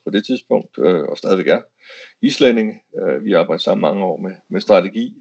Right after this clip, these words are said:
og vi oplevede jo, at, at, øh, vi prøvede at lave smarte Excel og PowerPoints og alt muligt andet til opfølgning af de her ting, og det virkede ikke. Og efter vi havde blandt andet lavet nogle konsulentopgaver for, for Novo Nordisk i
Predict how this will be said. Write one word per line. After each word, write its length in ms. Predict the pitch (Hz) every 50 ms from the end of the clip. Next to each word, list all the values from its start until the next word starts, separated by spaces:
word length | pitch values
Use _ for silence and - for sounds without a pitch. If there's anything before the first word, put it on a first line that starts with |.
| -
og 320 | - - 101 - - - _ _ - - - - - - - - - - _ _ _
vi 140 | - - - 120
oplevede 440 | 127 139 143 147 139 123 107 107
jo, 140 | 113 110 104 101
at, 160 | 98 90 - - - - -
at, 340 | - - _ _ - - -
øh, 100 | - - - - _ -
vi 80 | -
prøvede 200 | - - 120 120
at 40 | 120
lave 140 | 113 104 98
smarte 480 | - - 127 120 117 113 107 120 110 98
Excel 400 | 90 - - - - 95 110 117
og 100 | 113 -
PowerPoints 600 | - 110 104 101 107 - - 107 90 98 - -
og 60 | 95
alt 100 | - -
muligt 280 | 120 113 113 110 104 95
andet 200 | 104 110 104 -
til 100 | - -
opfølgning 500 | 101 104 - - 127 101 85 104 104 -
af 100 | 82 -
de 120 | - 113
her 80 | 110 98
ting, 240 | - - 117 98 82
og 60 | 90
det 140 | 101 104 98
virkede 420 | 107 113 123 120 120 110 98 92
ikke. 160 | 98 - - - - -
Og 300 | - 76 90 85 - - -
efter 340 | - 107 - - - 117
vi 180 | 107 107 101 95
havde 320 | 98 92 92 92 95 104 - _ _ _ _ - - - - _ _ _
blandt 180 | - 92 98 101
andet 240 | 104 107 113 110 104
lavet 320 | 95 92 87 92 98 101
nogle 240 | 95 85 87 85 - _ _ _ _ _ -
konsulentopgaver 880 | - 87 - 95 92 92 95 - 92 92 - - 92 82 82 85 85 80
for, 440 | - - - 87 85 82 85 - _ _
for 80 | - 90
Novo 220 | 87 80 85 87
Nordisk 460 | 82 90 107 131 - 143 254 - - _
i 360 | - - - 202 185 180 -